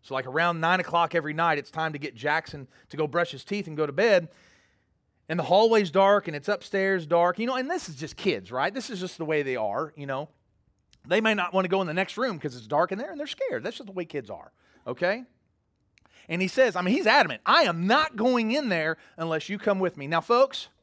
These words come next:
if that monster under the bed or in the closet is real, there is nothing that this forty-year-old overweight dude that can't see without glasses is gonna be able to do to save that kid. You know, I tell him, I, I mean, I tell him, we all do, and we should, "Honey,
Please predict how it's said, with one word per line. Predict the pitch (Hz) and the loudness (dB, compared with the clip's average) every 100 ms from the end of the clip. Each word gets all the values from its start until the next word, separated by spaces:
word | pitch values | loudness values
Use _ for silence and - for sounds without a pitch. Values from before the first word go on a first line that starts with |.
| _ _ _ - - | _ _ _ -20 -4
if | 202 202 | 0 4
that | 294 330 311 | 4 4 2
monster | 196 208 247 254 - - 143 139 | 2 6 6 4 2 -4 -2 0
under | 190 214 | 0 0
the | 190 | -2
bed | 175 190 180 | 2 4 4
or | |
in | 180 | 0
the | 151 | -2
closet | 170 165 151 160 | 0 0 0 -2
is | 151 127 | -4 -4
real, | 143 180 202 226 247 - _ _ - | 0 2 4 2 0 -8 _ _ -6
there | 147 226 226 | 4 4 4
is | 202 160 | 2 0
nothing | 190 202 262 311 - 208 196 | 0 4 6 6 4 -2 2
that | 190 180 | 2 2
this | 226 - | 0 -2
forty-year-old | - 247 254 254 233 226 208 208 | 0 2 2 2 2 4 4 4
overweight | 190 220 208 226 208 196 160 | 4 4 4 2 2 0 0
dude | 208 175 | -2 -2
that | 160 | -6
can't | 202 196 | -6 -8
see | - 214 202 | -8 -6 -2
without | 170 170 147 | 2 4 4
glasses | 160 185 180 139 123 - - | 4 4 4 -2 -14 -16 -6
is | 170 147 | -2 0
gonna | 196 | 0
be | 180 180 | 4 4
able | 175 | 2
to | 156 | 0
do | 165 | 0
to | 147 | 0
save | 170 156 | 0 0
that | 127 113 | -2 -6
kid. | 120 80 - _ _ _ _ _ _ - | -8 -12 -16 _ _ _ _ _ _ -6
You | 151 | -6
know, | - | 4
I | 214 | 6
tell | 262 247 254 | 6 4 4
him, | 160 151 - | 2 -2 -4
I, | 147 165 | -4 -4
I | 151 | -6
mean, | 135 127 | -8 -8
I | 165 | -6
tell | 277 170 | -4 -4
him, | 151 | -4
we | - | -4
all | - 262 | -4 -2
do, | 143 | -4
and | 147 | -4
we | 170 | -4
should, | 214 139 135 _ _ _ _ _ _ - | -2 -2 -2 _ _ _ _ _ _ -10
"Honey, | 143 156 | -8 -8